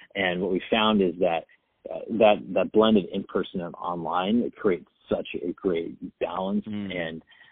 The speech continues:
Speaker 1: uh, a great experience for the customer where they can touch and feel the product. You get to know the customer and who's buying your product and, and probably most importantly, why they aren't buying your product. And,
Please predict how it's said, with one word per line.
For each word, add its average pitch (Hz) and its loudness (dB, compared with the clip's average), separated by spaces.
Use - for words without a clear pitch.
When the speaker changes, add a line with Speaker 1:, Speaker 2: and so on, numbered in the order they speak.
Speaker 1:
uh, 101 2
a 104 2
great 110 6
experience 92 -4
for - -10
the - -10
customer - -10
where 82 -2
they 101 2
can 90 -4
touch - 0
and 101 0
feel 95 4
the 82 -2
product. 87 0
You 87 -4
get 113 4
to 117 0
know 90 0
the 104 4
customer 113 0
and 92 -4
who's 117 2
buying 98 2
your 92 0
product 104 -4
and, 90 -4
and 104 -2
probably 143 6
most 95 -2
importantly, - 0
why 92 0
they 87 -6
aren't 127 2
buying 143 -4
your 147 -6
product. - -4
And, 107 0